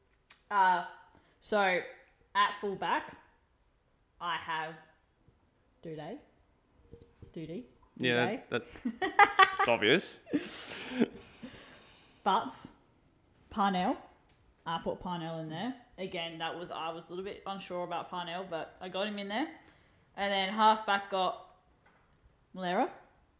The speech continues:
Speaker 1: Murray, Smith. And then centre I've got Dawson, Berry, Saligo.
Speaker 2: Yeah, that's a pretty, pretty fair centre line, I think, that one.
Speaker 1: Oh, yeah, that was,
Speaker 2: Yeah,
Speaker 1: that was
Speaker 2: pretty,
Speaker 1: easy.
Speaker 2: pretty easy.
Speaker 1: Uh,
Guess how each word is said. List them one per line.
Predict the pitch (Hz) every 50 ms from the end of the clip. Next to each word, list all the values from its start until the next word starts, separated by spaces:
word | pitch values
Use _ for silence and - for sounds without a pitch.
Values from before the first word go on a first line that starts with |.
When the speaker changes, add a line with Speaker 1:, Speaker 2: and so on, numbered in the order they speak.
| _ _ _ _ _ _ -
Speaker 1:
Murray, | 196 180 165 160 196 262 - - - _ _ _ _ _ _ _ _ _ - _ _ _ _ _ _ _ _ -
Smith. | - - 247 254 320 - - - - _ _ _ _ _ _ _ _ _ _ _ _ _ _ _ _ _ _ -
And | 180 190 190 190 190
then | 190 185
centre | - - 214 214 214
I've | 214 208 196 190 -
got | 196 190 180 - - - - - - _ -
Dawson, | - 214 214 220 220 220 - 226 240 285 302 - - - - - _ - _ _ _ -
Berry, | - 196 180 180 202 269 277 - - - _ _ _ _ _ _ _ _ _ _ _ _ -
Saligo. | - - 202 202 196 180 185 185 214 262 - - - - _ _ _ -
Speaker 2:
Yeah, | 180 262 302 302
that's | 320 339 339 -
a | 277
pretty, | - 226 214 147 123 - - - - _ _ _ _ _ _ _ _ _ _ _ _ _ _
pretty | - - - - - - -
fair | 117 113 - 113 113
centre | - - - 123 120 123
line, | 123 120 120 120
I | 120
think, | - 135 - 147
that | - -
one. | - 269 349 392 - _ _ _ _ -
Speaker 1:
Oh, | 247
yeah, | 226 175 - - - - -
that | 254 214 226
was, | 226 226 214 185
Speaker 2:
Yeah, | 143 135
Speaker 1:
that | 175 180
was | 226 208
Speaker 2:
pretty, | 175 -
Speaker 1:
easy. | 151 - 143
Speaker 2:
pretty | 254 175 143 123
easy. | 120 113 127 135 156 170 - - _ _
Speaker 1:
Uh, | - 202 202 196 196 190 190 185 185 185 180